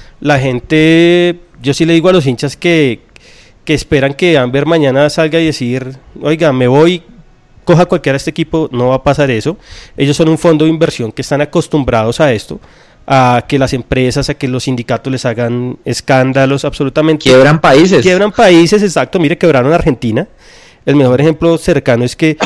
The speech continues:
Speaker 1: <coughs> los fondos buitre que, quebraron Argentina y, y... a ellos no les va a importar nada, más que los dueños de Millonarios. Uno vive en Estados Unidos, en Nueva York, y el otro, el que nosotros creemos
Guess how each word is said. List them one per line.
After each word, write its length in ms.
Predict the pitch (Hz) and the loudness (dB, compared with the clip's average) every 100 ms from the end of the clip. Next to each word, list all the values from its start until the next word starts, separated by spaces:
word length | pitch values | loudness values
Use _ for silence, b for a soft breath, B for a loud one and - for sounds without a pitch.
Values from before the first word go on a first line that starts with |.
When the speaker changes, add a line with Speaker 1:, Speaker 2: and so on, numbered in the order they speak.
| - | -8
Speaker 1:
<coughs> 160 | 175 | -8
los 180 | - 151 | 0 0
fondos 340 | - 143 143 143 | 2 2 2 0
buitre 340 | 160 151 156 | 0 0 -2
que, 200 | 175 165 | -2 -2
quebraron 440 | - 147 135 117 | 2 2 4 2
Argentina 640 | 135 139 143 - 113 120 180 _ _ _ - | 0 0 -2 -2 -4 -4 -6 _ _ _ 2
y, 880 | 147 139 135 131 131 123 120 120 117 b b b b _ | 4 4 4 4 2 0 0 -4 -8 b b b b _
y... 180 | 180 185 | 0 2
a 40 | |
ellos 180 | 180 220 | 4 2
no 120 | 208 | 2
les 120 | 208 190 | 2 2
va 60 | |
a 40 | 196 | 0
importar 400 | 208 196 202 196 | 0 0 0 2
nada, 280 | 214 151 | 2 2
más 220 | 127 135 - | 0 -4 -2
que 80 | |
los 100 | 202 | 0
dueños 180 | 151 147 | 0 0
de 60 | 208 | 2
Millonarios. 300 | 170 - - | 2 0 0
Uno 300 | 180 208 208 | 2 4 4
vive 240 | 208 202 | 4 4
en 60 | 202 | 2
Estados 340 | 185 147 131 | 2 0 2
Unidos, 260 | 175 139 135 | 2 0 0
en 80 | 175 | 0
Nueva 160 | 170 | 2
York, 180 | 139 190 208 | 2 0 0
y 60 | |
el 80 | 190 | 0
otro, 400 | 170 190 196 202 - _ - | 0 2 0 0 -6 _ -4
el 180 | 156 147 | -4 -2
que 160 | 156 143 | -4 -2
nosotros 360 | 135 143 185 | -4 -6 -4
creemos 580 | - 196 156 135 170 - | 2 4 6 4 0 -6